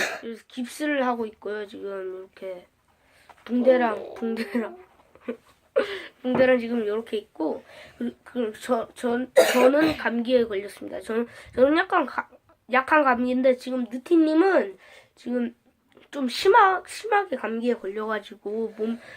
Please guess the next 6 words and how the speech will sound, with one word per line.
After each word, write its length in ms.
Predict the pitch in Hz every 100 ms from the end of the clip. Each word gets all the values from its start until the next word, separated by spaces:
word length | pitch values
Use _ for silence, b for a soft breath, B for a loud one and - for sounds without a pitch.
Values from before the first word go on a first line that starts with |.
| B -
몸 180 | 240
상태가 400 | 254 381 392 381
지금 220 | 254 226 208
안 240 | 208 233
좋으세요. 880 | 247 240 226 202 196 202 214 202 180 _ b b b -
그래서 460 | 233 247 320 -